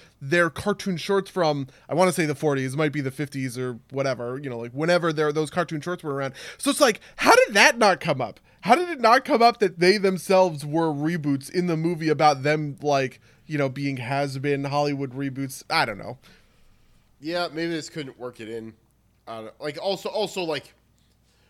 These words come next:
Speaker 2: for the fictional narrative of the characters, right? Like, that didn't happen, right? Like,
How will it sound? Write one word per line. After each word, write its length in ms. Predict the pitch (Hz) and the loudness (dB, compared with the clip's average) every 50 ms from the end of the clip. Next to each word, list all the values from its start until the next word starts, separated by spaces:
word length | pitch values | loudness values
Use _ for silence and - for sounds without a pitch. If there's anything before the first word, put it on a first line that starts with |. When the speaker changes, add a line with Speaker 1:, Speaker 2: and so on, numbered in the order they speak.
| _ _ _ | _ _ _
Speaker 2:
for 320 | - - 208 226 240 226 | -12 -2 0 2 2 2
the 120 | 214 180 | 2 -2
fictional 420 | - - 202 175 - - 165 165 160 | -4 -6 -8 -8 -8 -10 -10 -8 -6
narrative 420 | 151 151 151 151 151 147 135 120 | -4 -4 -2 -2 -4 -4 -6 -8
of 140 | 135 131 110 | -10 -10 -10
the 80 | 110 101 | -14 -16
characters, 640 | - 131 131 123 117 110 - _ 107 104 98 - | -10 -8 -8 -8 -8 -10 -12 _ -18 -18 -18 -16
right? 220 | - 117 117 117 110 | -14 -12 -12 -12 -12
Like, 200 | 113 113 - _ | -14 -16 -14 _
that 260 | 147 143 139 135 - | -8 -8 -8 -8 -10
didn't 260 | - 139 123 107 92 87 | -12 -12 -12 -12 -18 -18
happen, 400 | - 104 92 82 _ 87 76 - _ _ _ | -16 -14 -14 -14 _ -20 -20 -20 _ _ _
right? 340 | 87 92 90 87 87 - - | -16 -14 -12 -14 -14 -16 -16
Like, 280 | 80 87 85 - _ | -18 -18 -18 -18 _